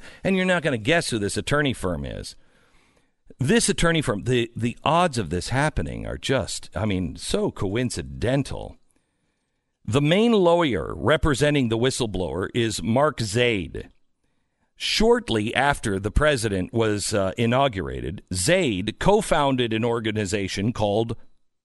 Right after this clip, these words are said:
the Whistleblower Aid. Its main page now says, "Report government and corporate law breaking without breaking the law."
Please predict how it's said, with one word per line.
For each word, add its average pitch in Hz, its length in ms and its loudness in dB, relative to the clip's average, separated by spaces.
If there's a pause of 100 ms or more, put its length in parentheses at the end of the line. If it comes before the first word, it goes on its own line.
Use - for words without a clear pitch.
(220)
the 247 340 4
Whistleblower 143 1000 4
Aid. 87 560 0 (960)
Its 151 260 2
main 226 400 4
page 123 440 2
now 170 280 4
says, 104 480 -2
"Report 180 440 0
government 165 420 2
and 123 100 -2
corporate 151 440 0
law 135 280 4
breaking 107 540 -2
without 101 400 0
breaking 123 380 0
the 107 80 0
law." 78 420 -4